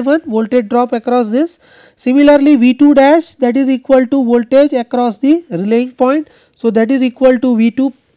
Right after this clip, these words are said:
plus I two Z two. Now, as I told you, V one is equal to V two. So, this V two dash, that is equal to V two is equal to V one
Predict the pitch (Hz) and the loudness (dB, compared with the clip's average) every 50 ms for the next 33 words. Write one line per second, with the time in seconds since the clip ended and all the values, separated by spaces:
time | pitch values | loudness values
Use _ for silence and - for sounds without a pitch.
0 | _ _ _ - 220 233 262 254 269 240 240 240 - 262 262 247 254 247 247 247 | _ _ _ -4 -2 0 0 0 0 0 -2 0 -2 -2 0 2 2 2 2 0
1 | - 285 311 339 339 - - - - - _ _ _ _ - 226 233 247 254 254 | 0 0 0 0 -2 -6 -20 -20 -20 -20 _ _ _ _ -6 -2 0 0 0 0
2 | 247 233 226 254 285 294 302 302 302 285 294 285 285 294 262 285 320 311 254 254 | 0 2 4 4 6 6 4 4 2 2 2 2 2 4 4 4 4 4 4 4
3 | 254 262 277 285 277 294 285 269 277 240 - 285 277 269 240 294 285 262 262 262 | 2 2 2 2 2 2 2 0 -2 0 2 2 2 2 2 2 2 4 2 2
4 | 254 - 294 339 370 370 _ _ _ - - 247 247 247 214 240 285 269 - - | 2 2 2 2 0 -2 _ _ _ -6 0 2 2 4 4 2 0 -2 -2 -2
5 | 214 226 247 240 - 277 285 233 240 240 247 269 320 320 - - - _ _ _ | 0 0 0 2 0 0 0 2 2 4 4 4 2 0 -2 -8 -20 _ _ _
6 | _ _ _ _ 214 202 220 220 269 269 262 254 247 - 262 254 254 247 233 277 | _ _ _ _ -6 -4 -2 0 0 0 0 -2 -2 0 2 2 2 2 2 0
7 | 294 311 349 359 359 247 208 214 190 208 226 220 - 254 269 262 247 254 240 - | 0 0 0 -2 -8 -16 -16 -8 -6 -4 -4 -2 0 0 0 2 0 -2 -2 0
8 | 254 254 254 226 254 254 240 233 233 233 233 254 285 320 | 0 0 0 0 -2 -2 0 0 0 0 2 0 0 -2